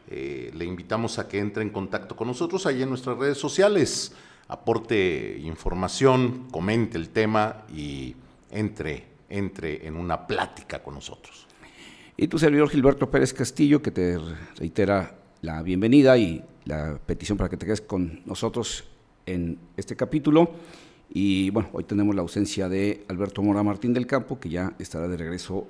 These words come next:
Speaker 2: en los siguientes capítulos. Bueno, pues el presidente hace el esfuerzo, hace la lucha de recuperar el control mediático, el control del debate público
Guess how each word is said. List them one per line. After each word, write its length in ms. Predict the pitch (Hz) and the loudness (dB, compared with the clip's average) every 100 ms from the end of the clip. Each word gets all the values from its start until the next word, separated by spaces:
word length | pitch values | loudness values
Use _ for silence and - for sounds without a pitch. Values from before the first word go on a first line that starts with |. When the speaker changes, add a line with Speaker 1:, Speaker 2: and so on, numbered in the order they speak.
| - | -10
Speaker 2:
en 180 | 82 | -6
los 140 | 85 82 | -6 -6
siguientes 440 | - 73 73 76 | -10 -10 -10 -14
capítulos. 840 | - - - - - - - - - - - - - - - | -14 -16 -14 -16 -14 -14 -14 -16 -20 -18 -16 -14 -16 -16 2
Bueno, 320 | 131 139 123 - - - - - _ _ _ _ | 6 8 8 4 -8 -18 -20 -20 _ _ _ _
pues 140 | - 107 | -2 2
el 80 | 117 | 2
presidente 460 | 107 - 143 302 | 0 -4 -4 -2
hace 100 | 180 | 2
el 60 | 214 | 2
esfuerzo, 680 | - - - - 185 185 180 - | 0 0 -2 -2 -6 -6 -6 -6
hace 240 | 107 - | -8 -4
la 140 | - 110 | -2 -2
lucha 480 | 113 160 - 160 147 | -2 -4 0 2 2
de 140 | 110 | 0
recuperar 440 | 92 - 87 104 | -2 -8 0 2
el 100 | 131 | 2
control 540 | 127 107 90 113 120 113 - - - _ _ _ | 0 -4 0 0 0 -2 -8 -20 -20 _ _ _
mediático, 720 | 87 87 104 135 139 135 123 | -4 0 4 4 4 0 2
el 80 | 113 | 0
control 300 | 90 82 104 | 2 -2 0
del 160 | 110 95 | 0 0
debate 260 | 98 104 | 0 -2
público 680 | 110 - 123 123 123 139 151 | -4 -2 0 0 2 2 2